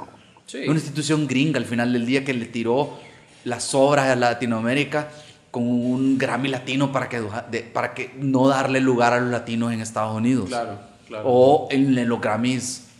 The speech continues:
Speaker 2: tradicionales. ¿Por qué puta hay que andarlo buscando?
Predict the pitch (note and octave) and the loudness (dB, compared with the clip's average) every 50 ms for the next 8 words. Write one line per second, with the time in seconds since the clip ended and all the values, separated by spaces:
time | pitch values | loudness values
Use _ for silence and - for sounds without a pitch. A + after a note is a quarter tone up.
0 | _ _ _ - B2+ B2+ B2 A#2+ G#2+ A2 A2+ G#2+ A2+ C3 C3 G2+ F2 - - - | _ _ _ -6 -2 -2 -2 -2 -2 -2 -2 0 0 0 0 0 -4 -6 -10 -16
1 | - - - - - - - - A#2+ A#2+ - C#3+ C#3 C#3 D3+ D3+ - D#3+ D3+ D3 | -18 -20 -20 -20 -20 -20 -20 -20 -18 -12 -10 -10 -10 -8 -6 -4 -2 0 -2 0
2 | - D#3 C#3+ C3+ C3 B2+ B2+ C3 B2+ C3+ B2+ - - D3 D#3 F3+ F3+ C#3+ - | 0 -2 -2 0 -2 -2 -2 -4 -6 -6 -6 -6 -4 -2 -2 -2 -2 -2 -4